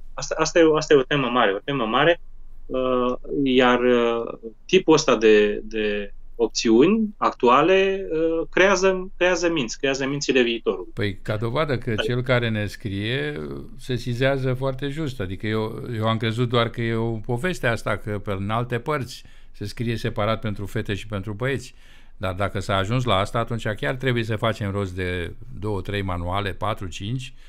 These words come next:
Speaker 2: și să le dezbatem și să le combatem vehemente, eventual să chemăm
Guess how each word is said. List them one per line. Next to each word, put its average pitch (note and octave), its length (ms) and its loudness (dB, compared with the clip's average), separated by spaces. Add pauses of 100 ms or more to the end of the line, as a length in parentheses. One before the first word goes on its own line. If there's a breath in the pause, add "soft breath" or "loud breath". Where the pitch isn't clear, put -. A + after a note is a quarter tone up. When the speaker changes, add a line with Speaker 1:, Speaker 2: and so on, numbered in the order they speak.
(180 soft breath)
Speaker 2:
și - 120 -16
să A2+ 100 -6
le G#2+ 120 0
dezbatem G#2+ 920 -2
și - 240 -10
să A2 440 -6
le A2+ 100 -4
combatem A2 560 -2
vehemente, G2+ 520 -4
eventual A2 440 -2
să B2+ 140 -6
chemăm A2 500 -4